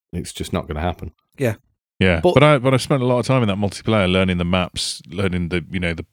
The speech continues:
Speaker 3: the peak spots, learning kind of where the best, well, you know, where, where the best action's gonna be. I've really, really <laughs> enjoyed that, and I haven't enjoyed any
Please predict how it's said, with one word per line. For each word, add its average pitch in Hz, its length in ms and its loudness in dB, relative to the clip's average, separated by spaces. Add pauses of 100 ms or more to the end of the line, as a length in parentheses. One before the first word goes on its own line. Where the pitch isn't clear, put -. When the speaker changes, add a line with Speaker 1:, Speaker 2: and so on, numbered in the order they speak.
(220)
Speaker 3:
the 101 80 -4
peak 92 240 -2
spots, - 680 -4
learning 85 580 -4 (480)
kind 90 160 -4
of 82 80 -6
where 90 380 -2 (760)
the 101 80 -4
best, - 380 -6 (140)
well, 82 260 -4
you 90 100 -2
know, 85 160 -2
where, 90 180 0
where 85 240 -4
the 85 80 -6
best 82 220 -4
action's 87 340 -4
gonna 85 140 -6
be. 82 160 -4 (400)
I've 101 380 0
really, 104 320 4
really 95 440 0
<laughs> - 40 -14
enjoyed 95 440 -4
that, 87 300 -4
and 92 120 0
I 92 100 2
haven't 92 240 -2
enjoyed 87 480 0 (720)
any 104 400 0